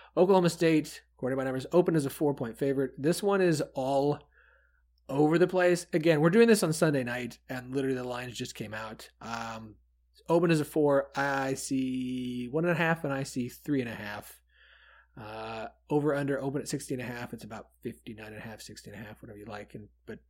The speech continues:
Chris, I know you don't like over unders anyway, so you don't care. Uh, so Chris, what would you like to do here?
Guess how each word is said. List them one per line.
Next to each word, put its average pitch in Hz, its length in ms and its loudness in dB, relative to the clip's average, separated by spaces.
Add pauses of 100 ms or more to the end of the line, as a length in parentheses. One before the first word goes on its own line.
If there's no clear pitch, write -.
Chris, - 240 -10
I 110 40 -10
know 107 80 -12
you 104 100 -12
don't 104 120 -16
like 101 140 -14
over 104 200 -14
unders 101 180 -14
anyway, 123 280 -8
so - 120 -12
you 110 60 -10
don't 104 120 -16
care. 156 340 -2 (320)
Uh, 139 60 -2
so 151 160 0
Chris, 202 320 4
what 269 160 2
would 220 120 0
you 202 120 6
like 139 180 2
to 101 80 -12
do 98 160 -14
here? - 260 -20